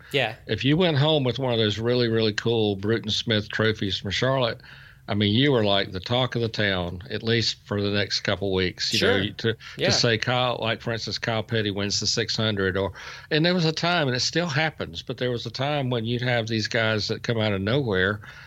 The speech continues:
Speaker 2: that hadn't won anywhere else to that point, but they can somehow win the six hundred. And,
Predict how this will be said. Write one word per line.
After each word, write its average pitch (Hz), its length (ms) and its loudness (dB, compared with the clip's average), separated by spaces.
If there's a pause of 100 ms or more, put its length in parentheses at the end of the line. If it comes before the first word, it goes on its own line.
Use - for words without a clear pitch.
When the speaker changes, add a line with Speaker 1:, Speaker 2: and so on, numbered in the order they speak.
(260)
Speaker 2:
that 110 380 2 (300)
hadn't 131 380 -2
won 120 180 0
anywhere 117 420 2
else 110 260 0
to 120 100 -2
that 107 240 -2
point, 151 300 -2
but 110 140 -4
they 107 100 -2
can 113 160 -4
somehow 117 400 0
win 110 180 0
the 107 80 0
six - 300 -2
hundred. 110 400 2
And, 98 180 0